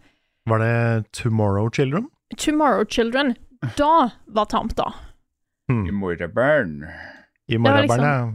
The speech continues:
Speaker 2: det var noe der, men så var jeg mer sånn, dette her er jo ingenting.
Speaker 1: Hmm.
Speaker 2: Så det var ikke nødvendigvis dårlig, det var bare, øh, ve.
Speaker 1: Ja.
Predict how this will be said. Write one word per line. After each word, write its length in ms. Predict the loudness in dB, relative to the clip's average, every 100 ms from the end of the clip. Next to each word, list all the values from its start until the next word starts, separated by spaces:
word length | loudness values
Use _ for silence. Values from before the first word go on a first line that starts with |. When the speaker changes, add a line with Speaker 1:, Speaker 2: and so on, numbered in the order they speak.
| -4 -4
Speaker 2:
det 100 | 0
var 180 | 0 2
noe 160 | 0 0
der, 220 | 0 0
men 180 | 0 -2
så 80 | 0
var 160 | 0 0
jeg 140 | -2
mer 100 | -2
sånn, 160 | -2 -6 _ _ _ _ _ _ -10
dette 260 | -6 -2
her 160 | 0 0
er 180 | 0 0
jo 100 | 0
ingenting. 600 | 0 2 2 0 -6 -8 -16 _ _ _ _ _ _
Speaker 1:
Hmm. 340 | -2 -2 -4 -8 _ _ _ _
Speaker 2:
Så 120 | -2
det 80 | 0
var 80 | 0
ikke 220 | -2 -2
nødvendigvis 400 | 0 0 2 0
dårlig, 460 | 2 2 2 0 0
det 60 | 0
var 80 | 0
bare, 280 | 0 0 -2 -2 -6 _ _
øh, 280 | -8 -6 -4
ve. 160 | -2 0 -2 -4 -10 _ _ _ _ _ _ _ _ _ _ _
Speaker 1:
Ja. 140 | 0